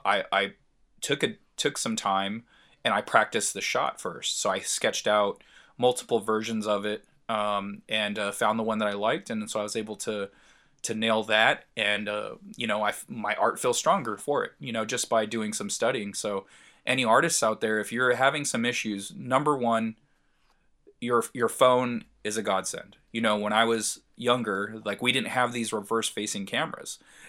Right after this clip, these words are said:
Now you can get the exact angle you want just by doing the reverse angle, and, and your phone has a timer. So you can set a three-second timer, a ten-second timer, you know, whatever. And so that's very helpful. Um, another thing is, if you can find artists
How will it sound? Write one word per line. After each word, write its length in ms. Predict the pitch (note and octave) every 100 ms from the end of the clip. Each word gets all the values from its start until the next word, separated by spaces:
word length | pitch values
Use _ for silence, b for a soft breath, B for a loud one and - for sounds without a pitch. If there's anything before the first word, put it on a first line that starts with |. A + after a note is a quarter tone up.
| B
Now 220 | A#2 E3
you 140 | F#3
can 180 | D#3 C3
get 260 | B2 A2+ -
the 240 | G#2 A2+
exact 440 | G#2 G#2+ A2+ B2 -
angle 320 | G#2 A#2+ C3+
you 120 | C#3+ D3
want 380 | D3+ F3+ -
just 240 | - C3+ -
by 180 | A#2 G#2+
doing 340 | A2 B2+ A#2+
the 80 | A#2
reverse 360 | G2+ G#2+ A2+ B2+
angle, 420 | C3+ D3 D#3+ E3 b b b -
and, 260 | C3+ D#3+ -
and 180 | B2 D#3
your 100 | D3
phone 200 | E3 D#3
has 160 | D#3
a 40 | C3
timer. 480 | - E3 A3+ - - _ _ -
So 160 | -
you 60 | A2+
can 160 | C3
set 160 | A#2 A2
a 40 | G#2
three-second 560 | C3+ C3 - B2 B2
timer, 360 | A2+ A#2+ A#2 A2
a 60 |
ten-second 500 | G2+ A2 A2+ G#2+ G#2+
timer, 520 | G2+ G#2 G#2 G#2 G2+ - -
you 100 | G#2+
know, 120 | G2+
whatever. 420 | G#2+ A2+ G2+ - b b _ _ _ _ _ _ - B2+
And 220 | B2 A2+
so 100 | A#2
that's 220 | A#2 A2+
very 240 | A#2+ A2+
helpful. 400 | G#2+ F#2+ - G2 _ B B B
Um, 240 | A2 A2 A2
another 300 | A#2 B2+ A#2+
thing 220 | B2+ C3
is, 120 | A#2
if 140 | A2+ B2+
you 100 | D3
can 180 | A#2+
find 320 | A2+ A#2+ B2 A2+ -
artists 640 | A2 A#2 A2+ - - -